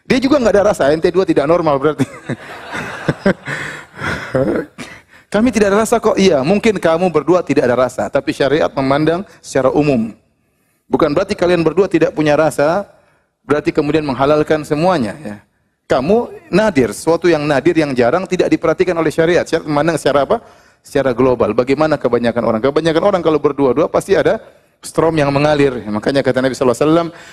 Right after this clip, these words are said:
"La yakhluwanna ar-rajulu bimra'atin, ma la yakhluwanna ar-rajulu bimra'atin illa kana syaitan thalithahuma." Tidaklah lelaki berdua dengan perempuan kecuali syaitan yang ketiga. Kemudian apa? Dilarang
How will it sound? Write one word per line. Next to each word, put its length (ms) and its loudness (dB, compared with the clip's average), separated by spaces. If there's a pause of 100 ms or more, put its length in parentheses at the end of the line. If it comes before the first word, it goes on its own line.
(160)
"La 200 2
yakhluwanna 600 2
ar-rajulu 400 2
bimra'atin, 560 0
ma 240 0
la 240 2
yakhluwanna 400 2
ar-rajulu 320 0
bimra'atin 360 0
illa 200 2
kana 240 -2
syaitan 520 0 (440)
thalithahuma." 720 0
Tidaklah 440 0
lelaki 400 0
berdua 280 0
dengan 200 -2
perempuan 280 -2
kecuali 320 -2
syaitan 360 -2 (400)
yang 320 -2 (560)
ketiga. 480 -2
Kemudian 400 0
apa? 360 2
Dilarang 520 2